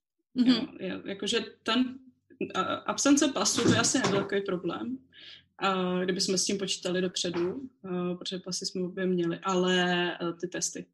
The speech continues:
Speaker 2: oni chtěli test, takže na Gibraltaru jsme nebyli nakonec, to bylo asi jediný, co nám nevyšlo. <laughs>
Speaker 1: Tak a teďka ze sebe udělám úplnýho jakoby, eh, člověka, který, eh, má v hlavě v tomto směru vymeteno.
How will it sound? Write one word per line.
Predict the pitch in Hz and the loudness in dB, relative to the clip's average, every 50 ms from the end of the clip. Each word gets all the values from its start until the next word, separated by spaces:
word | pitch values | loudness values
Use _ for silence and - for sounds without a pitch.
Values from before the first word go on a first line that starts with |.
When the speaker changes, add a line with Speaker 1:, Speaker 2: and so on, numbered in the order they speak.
| _ - - | _ -2 -2
Speaker 2:
oni | 175 170 | -2 -2
chtěli | 170 170 165 165 165 170 | -2 -4 -6 -6 -6 -6
test, | 165 - - 190 - - - - - | -6 -8 -6 -8 -8 -10 -10 -10 -6
takže | 170 175 165 175 170 | -6 -6 -4 -2 -4
na | 175 | -4
Gibraltaru | 175 - - - 185 175 - - 156 160 160 | -4 -6 -8 -10 -10 -10 -10 -10 -10 -10 -10
jsme | - - 190 180 | -8 -8 -6 -6
nebyli | 175 175 - - 185 170 170 | -6 -4 -6 -6 -6 -8 -8
nakonec, | 190 208 _ - 196 202 202 - - - | -10 -12 _ -12 -10 -10 -10 -12 -14 -14
to | - 160 | -12 -10
bylo | 160 185 175 160 | -8 -8 -8 -8
asi | - - - | -8 -8 -6
jediný, | 196 180 165 170 - 185 185 185 185 - - - - - - - - - _ _ _ _ _ _ _ _ - | -4 -4 -4 -4 -4 -6 -6 -6 -6 -10 -16 -20 -20 -20 -20 -20 -20 -20 _ _ _ _ _ _ _ _ -4
co | - 240 | -2 0
nám | 214 220 214 | 2 2 4
nevyšlo. | 190 190 185 196 - - 185 180 - - - | 2 2 2 2 0 0 -2 -2 -4 -6 -2
<laughs> | - 202 - - - - - - - - - _ _ _ _ _ _ _ _ _ _ - - - | -2 0 0 0 -2 -6 -10 -14 -18 -20 -20 _ _ _ _ _ _ _ _ _ _ -16 -8 -4
Speaker 1:
Tak | 208 196 185 185 - | -2 0 0 -2 -2
a | - 202 | -6 -4
teďka | - 233 - - 254 247 | -4 -4 -6 -2 -2 0
ze | - - 247 247 | 0 0 0 0
sebe | 240 - 269 220 247 254 - | 0 0 -2 0 0 0 -2
udělám | 233 214 226 233 233 240 226 - | -2 -2 -2 0 0 -2 -2 -4
úplnýho | 214 214 - 226 226 226 233 240 240 233 233 247 247 | -10 -10 -8 -6 -4 -2 0 0 0 0 0 0 -2
jakoby, | 233 220 214 214 - - 226 208 202 233 240 240 247 240 247 247 240 | 0 -2 -4 -4 -6 -10 -10 -8 -6 -2 0 2 2 2 2 2 0
eh, | 240 240 _ _ _ _ _ - - - 196 190 190 190 190 190 190 196 190 | -2 -6 _ _ _ _ _ -10 -6 -2 -2 0 0 0 0 0 -2 -2 -4
člověka, | - - 208 202 196 214 214 208 - 214 | -4 -6 -6 -4 -2 -2 -4 -2 -4 -8
který, | - - - - 254 277 - - 285 285 - | -8 -8 0 2 2 2 2 2 2 2 2
eh, | - - - - 339 330 330 285 254 - - - 208 226 220 214 220 | 0 -2 -12 -10 -6 -4 -4 -4 -6 -8 -8 0 4 4 6 6 6
má | 220 247 247 254 262 285 | 6 6 6 6 6 4
v | 254 | 4
hlavě | 254 226 220 233 262 | 4 2 4 2 2
v | 262 - | -2 -2
tomto | - 226 220 226 247 247 | -4 -4 -4 -4 -2 -2
směru | - - 269 277 294 320 277 | 2 4 4 4 4 2 0
vymeteno. | 294 277 262 254 240 226 - - 214 202 208 214 220 | 4 6 6 6 6 4 2 2 2 2 2 2 0